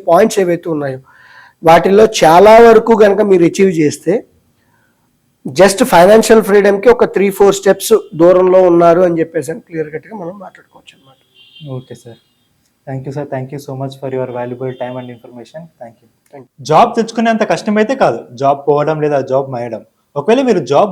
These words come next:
Speaker 2: మానేస్తే ఎటువంటి రిసోర్సెస్ మన దగ్గర ఉండాలో, ఎటువంటి స్టెప్స్ తీసుకోవాలో ఈ వీడియోలో మనం తెలుసుకుందాం. మనల్ని జాబ్‌లోంచి తీయకుండా ఉండాలి అంటే ఎటువంటి జాగ్రత్తలు తీసుకోవాలో, ఎటువంటి స్టెప్స్ తీసుకోవాలో అనే విషయాలు కూడా తెలుసుకున్నాం. For ఎగ్జాంపుల్‌గా కొలీగ్స్‌తో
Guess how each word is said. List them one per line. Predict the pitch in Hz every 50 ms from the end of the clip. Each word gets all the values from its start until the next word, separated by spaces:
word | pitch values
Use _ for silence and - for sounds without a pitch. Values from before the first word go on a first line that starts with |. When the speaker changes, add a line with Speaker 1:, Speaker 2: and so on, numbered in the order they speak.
| 175
Speaker 2:
మానేస్తే | 151 147 165 196 196 196 - 143 127 139 143
ఎటువంటి | 143 175 220 220 220 214 202 160 135
రిసోర్సెస్ | 139 135 165 190 185 - 226 214 - 190
మన | 175 165
దగ్గర | 170 165 160 160
ఉండాలో, | 156 151 151 151 160 160 _ _ _ _ _ _ -
ఎటువంటి | 143 151 190 202 196 196 196 196
స్టెప్స్ | - - 185 185 - -
తీసుకోవాలో | 208 196 196 - 202 185 180 190 185 185
ఈ | 175 170 180
వీడియోలో | 175 180 175 175 165 156
మనం | 156 196 247 269 269 - -
తెలుసుకుందాం. | 214 185 175 - - 143 120 110 98 _ _ _ -
మనల్ని | 151 156 170 190 202 202 170 131 -
జాబ్‌లోంచి | 131 131 151 160 190 185 180 190 180 -
తీయకుండా | 160 151 156 156 175 170 170 170 156
ఉండాలి | 151 151 151 156 156 151
అంటే | 143 139 156 151 139 131
ఎటువంటి | 131 135 156 156 160 143 -
జాగ్రత్తలు | 110 117 120 117 143 135 160 147 143 -
తీసుకోవాలో, | 101 - - - 123 120 123 123 123 - _ _ _ _ - 135
ఎటువంటి | 131 147 165 165 165 160 -
స్టెప్స్ | _ - - 135 - - -
తీసుకోవాలో | 165 156 - - - 156 151 151 147
అనే | 143 147 143
విషయాలు | 135 - - 170 165 165
కూడా | 165 175 240 269 262 - _ -
తెలుసుకున్నాం. | 190 175 - - 151 120 98 _ _ _ _ _ _
For | - 156 147
ఎగ్జాంపుల్‌గా | 135 139 156 151 151 160 147 135 139 131 - _ _ _ -
కొలీగ్స్‌తో | - 143 143 139 - - 165